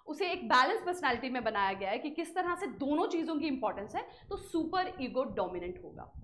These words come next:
ठीक है, और वो एक balanced human being की तरह ग्रो होगा,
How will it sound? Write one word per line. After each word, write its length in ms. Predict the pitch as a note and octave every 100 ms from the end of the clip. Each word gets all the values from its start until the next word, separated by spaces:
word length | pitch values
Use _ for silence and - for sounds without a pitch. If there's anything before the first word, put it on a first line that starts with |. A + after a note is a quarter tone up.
| -
ठीक 120 | C4
है, 140 | D#4+ - -
और 100 | B3+
वो 120 | D4
एक 260 | - F4+ G#3
balanced 440 | G#3+ A3 D#4+ -
human 260 | - A3+ A3+
being 300 | G3+ G#3 G3+
की 60 |
तरह 200 | F#3+ F3+ F4+ - F#3+
ग्रो 180 | F#3+ G3+
होगा, 460 | F#3 - A3 -